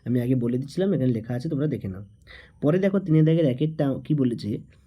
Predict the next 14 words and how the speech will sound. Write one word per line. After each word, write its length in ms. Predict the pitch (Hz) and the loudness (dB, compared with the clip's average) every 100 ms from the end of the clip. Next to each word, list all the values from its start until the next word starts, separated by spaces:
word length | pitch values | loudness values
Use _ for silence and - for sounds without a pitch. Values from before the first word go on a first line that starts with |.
| - 107 | -10 -6
যে, 400 | 113 110 110 - | -2 -2 -2 -4
আহ, 180 | 123 123 | -2 -4
"শোনো 420 | 123 160 175 202 | 0 2 4 4
গো 180 | 196 190 | 4 4
আমার 220 | 156 175 | 4 2
ছোট্ট 380 | 165 - 156 156 | 0 0 0 2
মেয়ে, 300 | 151 104 95 | 2 2 -2
বক্তা 440 | 107 131 131 175 | 0 0 0 -4
কে? 360 | 165 170 190 247 - - - | -2 0 0 0 -8 -20 -8
ছোট্ট 340 | - 156 156 190 | -2 -2 2 2
মেয়েটিকে 800 | 175 147 156 160 175 180 131 107 - _ | 4 4 4 2 -2 0 0 0 -8 _
সে 220 | - - 180 | -4 0 0
কি 260 | 165 202 | 2 0
বলেছিল?" 500 | 143 104 98 101 104 | 0 0 -2 -6 -8